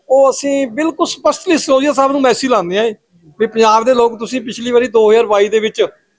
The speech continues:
ਬੇਵਕੂਫ ਬਣਾ ਲਏ ਤੇ ਹੁਣ ਆਉਣ ਵਾਲੇ ਸਮੇਂ ਦੇ ਵਿੱਚ ਇਹ ਬੇਵਕੂਫ ਨਹੀਂ ਬਣਨਗੇ ਤੇ ਡਟ ਕੇ ਲੜਨਗੇ। ਜੇ ਕੋਈ ਇੱਥੇ ਬਾਹਰ ਦਾ ਬੰਦਾ ਆ ਕੇ, ਬਾਹਰ ਦੀ ਕੋਈ ਪਾਰਟੀ ਆ ਕੇ ਡਰਾਮਾ ਕਰਨ ਦੀ ਕੋਸ਼ਿਸ਼ ਕਰੂਗੀ,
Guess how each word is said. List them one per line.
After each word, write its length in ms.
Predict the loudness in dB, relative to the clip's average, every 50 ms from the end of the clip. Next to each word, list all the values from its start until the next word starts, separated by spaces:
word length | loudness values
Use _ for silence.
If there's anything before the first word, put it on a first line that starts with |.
| _ _ 0
ਬੇਵਕੂਫ 400 | 2 2 2 2 0 -4 -2 0
ਬਣਾ 220 | 0 2 2 2
ਲਏ 160 | 2 0 0 -2 -6 -16 -20 _ _ _ _ _ _ _ _ _ _ _ _ _ _ _ _ _
ਤੇ 80 | 0 0
ਹੁਣ 240 | 0 0 0 0 0
ਆਉਣ 340 | 0 0 2 2 4 4 4
ਵਾਲੇ 160 | 4 2 2
ਸਮੇਂ 220 | 2 0 2 2 2
ਦੇ 60 | 2
ਵਿੱਚ 120 | 2 2
ਇਹ 100 | 0 2
ਬੇਵਕੂਫ 320 | 2 2 0 0 -2 -6 -6
ਨਹੀਂ 120 | -6 -4
ਬਣਨਗੇ 340 | -4 -4 -6 -6 -8 -12 -16 -20 _ _ _ _ _ _ _ _ _ _ _ 0
ਤੇ 120 | 0 2
ਡਟ 240 | 2 2 0 0 -2
ਕੇ 200 | -2 0 0 0 -2 -6 -16 -20 -20 -20 -20 -20 -20 _ _ -2
ਲੜਨਗੇ। 460 | -2 0 0 -2 0 2 2 2 2
ਜੇ 160 | 2 2 0
ਕੋਈ 240 | 0 2 2 2 2
ਇੱਥੇ 280 | 2 2 2 0 0 0
ਬਾਹਰ 320 | 0 0 0 0 0 0
ਦਾ 100 | 0 -2
ਬੰਦਾ 260 | -2 -2 -2 -2 0 2
ਆ 140 | 2 0
ਕੇ, 240 | 0 -2 -4 -4 -4
ਬਾਹਰ 240 | -2 0 0 0 0 -4
ਦੀ 60 | -6
ਕੋਈ 180 | -2 0 0 0
ਪਾਰਟੀ 360 | 0 0 -2 -2 -2 -4 -4
ਆ 100 | -4 -4
ਕੇ 180 | -2 -4 -6 -6
ਡਰਾਮਾ 380 | -4 -2 -2 -2 -2 -2 -4
ਕਰਨ 160 | -2 -2 -2 -2
ਦੀ 80 | -2
ਕੋਸ਼ਿਸ਼ 300 | -2 -2 -2 -2 -4 -4
ਕਰੂਗੀ, 340 | -2 -2 -2 -2 -4 -8